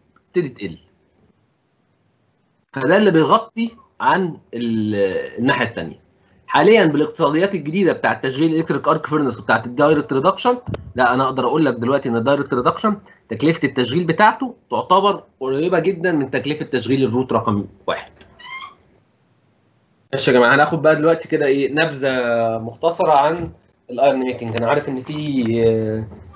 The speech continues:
آه، بعد كده يبقى في سيشنز متخصصة عن الايرن ميكنج وسيشن متخصصة عن الستيل ميكنج. فانا النهارده بس هديكوا كده ايه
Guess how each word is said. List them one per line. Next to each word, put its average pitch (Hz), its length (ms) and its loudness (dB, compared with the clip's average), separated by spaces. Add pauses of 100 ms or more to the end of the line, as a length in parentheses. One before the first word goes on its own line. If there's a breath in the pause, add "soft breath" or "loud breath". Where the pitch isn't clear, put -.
(360)
آه، - 680 -10
بعد 110 260 6
كده 151 280 6
يبقى 110 240 2
في 131 520 0
سيشنز 175 580 2
متخصصة 123 640 -2
عن 139 280 4
الايرن 131 520 -2
ميكنج 156 440 0
وسيشن 151 360 2
متخصصة 123 600 0
عن 160 260 2 (760)
الستيل 131 420 -2
ميكنج. 110 340 -6 (1300)
فانا 139 160 0
النهارده 147 360 2
بس 165 240 2
هديكوا 147 320 -2
كده 143 180 0
ايه 131 280 2